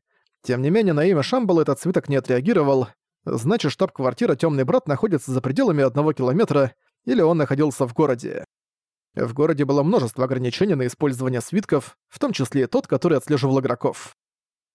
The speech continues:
Что теперь? Остался только один способ.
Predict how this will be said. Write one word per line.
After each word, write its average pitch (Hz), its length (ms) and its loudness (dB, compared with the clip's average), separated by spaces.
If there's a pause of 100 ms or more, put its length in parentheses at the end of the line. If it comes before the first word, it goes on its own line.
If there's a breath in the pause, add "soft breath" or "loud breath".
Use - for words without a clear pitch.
Что - 240 -4
теперь? 156 480 0 (680 soft breath)
Остался 151 680 0
только 156 380 2
один 156 240 2
способ. - 540 -2